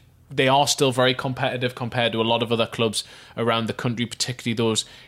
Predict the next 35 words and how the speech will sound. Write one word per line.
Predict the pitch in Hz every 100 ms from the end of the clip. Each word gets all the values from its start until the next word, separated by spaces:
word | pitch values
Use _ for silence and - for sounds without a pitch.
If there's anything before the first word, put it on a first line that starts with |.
| -
in | 123
the | 117
southeast. | - 120 113 131 120 - -
But | 113
five | - 135 127
percent | - - 131 120 117 - - -
for | -
those | 123 120 107
supporters | - - 123 120 110 107
who | 110
have | 117 113
that, | 110 110 - -
it'll | 107
be | 110 110
more | 117 120
for | 117
some, | 110 120 117
it'll | 98
be | 107
less | 110 110 -
for | - 117
others, | 110 107 - - - - -
um, | 110 107
in | 104
terms | - 117 107
of | 101
the | 107
increases. | 107 104 110 101 107 - - - -
That | 123 -
is | 127 120
a | 120
significant | - 113 123 120 113 120 110
amount | 110 110 104
of | 107
money, | 113 113 120 117